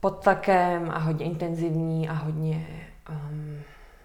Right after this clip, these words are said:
o experimentu a o tom, že máš jít mimo sebe, zkusit úplně něco jiného, aby zjistila, že to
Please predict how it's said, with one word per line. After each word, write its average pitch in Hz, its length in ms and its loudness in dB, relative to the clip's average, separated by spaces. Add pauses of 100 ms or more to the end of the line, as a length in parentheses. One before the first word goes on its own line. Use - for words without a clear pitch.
(160)
o 170 80 -6
experimentu 160 960 -4
a - 320 -8
o - 40 -8
tom, 156 380 -2
že 156 100 -2
máš 160 260 -2
jít 156 140 -8
mimo 156 400 0 (200)
sebe, 160 520 -2
zkusit 160 380 -8
úplně 160 260 -8
něco 156 260 -4
jiného, 160 440 -6
aby 160 200 -8
zjistila, 160 380 -12
že 160 120 -10
to - 80 -18